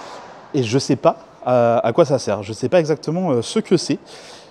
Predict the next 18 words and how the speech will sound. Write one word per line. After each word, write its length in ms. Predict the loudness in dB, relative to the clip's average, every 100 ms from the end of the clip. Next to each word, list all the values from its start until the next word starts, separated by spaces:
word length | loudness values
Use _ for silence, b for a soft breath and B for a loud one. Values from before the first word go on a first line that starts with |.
| B
je 180 | -4 -2
sais 200 | -2 -2
pas 200 | 2 2
si 180 | 2 -4
c'est 160 | -4 -2
pour 200 | -2 -2
réduire 440 | 0 0 2 0
visuellement 680 | 0 -2 -2 2 2 2 0
la 100 | 0
porte 280 | -2 2
à 60 | 2
l'arrière, 460 | 4 2 2 0 -2 -12 B B B -4
mais 80 |
on 80 | -2
a 60 | -2
ce 80 | -4
petit 240 | -8 -2
décroché 460 | -2 0 -4 -4